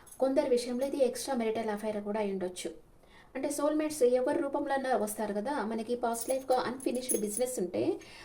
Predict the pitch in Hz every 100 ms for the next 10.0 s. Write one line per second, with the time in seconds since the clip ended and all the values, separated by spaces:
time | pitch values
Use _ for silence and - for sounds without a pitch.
0 | - 262 254 240 294 302 294 294 277 277
1 | 269 208 - 208 - - 220 220 214 214
2 | - 214 208 - 202 190 - - - -
3 | 240 311 339 - - - 262 294 262 233
4 | 214 233 269 240 - 277 247 - 202 208
5 | 202 202 247 359 - 226 226 294 285 208
6 | 202 202 226 427 - - - 254 247 226
7 | 202 202 277 - - - - 247 233 220
8 | 220 240 240 214 247 262 240 240 220 240
9 | - 233 233 202 196 196 185 196 190 190